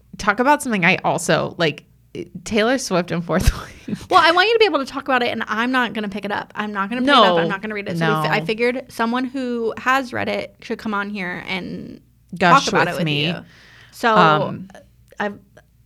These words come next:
Speaker 2: I've volunteered my
Speaker 1: also,
Speaker 2: sister for it,
Speaker 1: she
Speaker 2: and she
Speaker 1: doesn't
Speaker 2: was down.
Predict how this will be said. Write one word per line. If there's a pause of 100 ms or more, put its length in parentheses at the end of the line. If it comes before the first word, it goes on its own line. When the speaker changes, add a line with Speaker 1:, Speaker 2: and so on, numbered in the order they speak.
(160)
Speaker 2:
I've (840)
volunteered
my
Speaker 1:
also,
Speaker 2:
sister
for
it, (240)
Speaker 1:
she
Speaker 2:
and
she
Speaker 1:
doesn't
Speaker 2:
was
down.